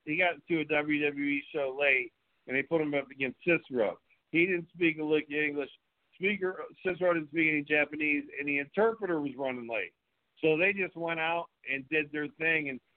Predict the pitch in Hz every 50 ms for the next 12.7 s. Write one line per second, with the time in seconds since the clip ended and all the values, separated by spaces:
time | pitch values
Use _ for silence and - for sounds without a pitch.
0 | _ _ - - 170 165 165 165 - 165 156 165 170 170 165 165 165 156 147 _
1 | - 175 170 165 165 156 - - 165 151 147 147 135 _ _ _ _ _ _ _
2 | - - 147 147 147 143 143 139 135 139 _ _ - 151 143 165 190 185 170 156
3 | 147 - - _ - 165 160 175 226 240 - - 190 220 247 247 226 185 170 156
4 | 147 156 180 208 220 214 208 196 190 185 180 170 170 156 143 - 135 135 131 131
5 | 127 _ _ _ _ _ - 185 220 233 226 208 202 196 196 196 196 - 180 165
6 | 147 139 135 139 131 - _ _ _ - 147 156 165 170 180 175 170 151 135 135
7 | 147 147 143 135 127 117 - 131 135 147 170 170 - - 185 170 180 175 175 170
8 | 160 165 - - 165 165 160 156 _ _ _ _ _ _ _ - 143 143 - 170
9 | 170 156 156 147 156 165 151 - - 160 151 143 143 143 - - 147 135 120 _
10 | 156 170 190 196 190 180 165 143 131 131 131 135 139 147 156 165 175 190 190 190
11 | 196 - - 151 156 156 156 151 147 151 160 147 123 104 80 87 87 _ _ _
12 | _ _ _ _ _ _ _ _ _ - 135 143 160 160